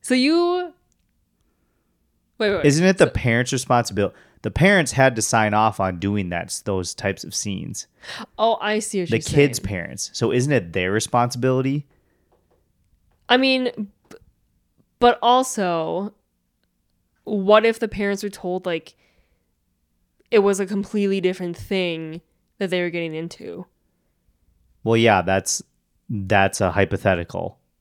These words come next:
Speaker 2: But the not hypothetical is that the parents are responsible
Speaker 1: I don't
Speaker 2: for
Speaker 1: think
Speaker 2: signing off on that kind of thing.
Speaker 1: My two pennies, I
Speaker 2: So
Speaker 1: don't
Speaker 2: shouldn't
Speaker 1: put
Speaker 2: the kids be mad at their parents?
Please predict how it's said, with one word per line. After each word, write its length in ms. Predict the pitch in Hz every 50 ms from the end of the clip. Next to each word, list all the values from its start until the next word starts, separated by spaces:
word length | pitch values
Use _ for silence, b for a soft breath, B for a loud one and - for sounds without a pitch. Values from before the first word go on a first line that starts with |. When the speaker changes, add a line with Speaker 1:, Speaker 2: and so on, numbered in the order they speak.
| _ _ _ _ _ _ _ _ _ _ _ -
Speaker 2:
But 200 | 110 104 - -
the 100 | 110 95
not 300 | 95 101 107 113 113 98
hypothetical 560 | 98 98 82 90 90 90 85 87 82 87 87
is 80 | 82
that 120 | 87 87 -
the 80 | - 82
parents 600 | - 92 95 90 90 87 85 85 - - - - -
are 100 | - 104
responsible 680 | 90 85 - - 95 87 87 80 80 80 80 78 78 - b b b b b b b b b b
Speaker 1:
I 220 | b 233 254 320 381
don't 100 | 453 440
Speaker 2:
for 80 | 349
Speaker 1:
think 120 | - - 101
Speaker 2:
signing 200 | 92 90 87 85
off 200 | 85 82 82 -
on 100 | 87 82
that 160 | 85 87 85
kind 140 | - 87 85
of 60 | 95
thing. 180 | - - - 101 - _ _ _ _ _ _ _ _ -
Speaker 1:
My 400 | 220 214 214 214 220 220 240 254
two 140 | 262 - 311
pennies, 380 | 285 311 320 320 320 330 302 - - _ -
I 360 | - 190 190 196 208 220 233 -
Speaker 2:
So 60 | - -
Speaker 1:
don't 40 | 269
Speaker 2:
shouldn't 180 | 262 135 131 254
Speaker 1:
put 60 | -
Speaker 2:
the 60 | 117 90
kids 240 | - - 117 101 95
be 120 | 92 98 90
mad 200 | 92 90 90 90
at 60 | -
their 100 | 90 82
parents? 560 | - - 92 92 98 107 113 120 - - -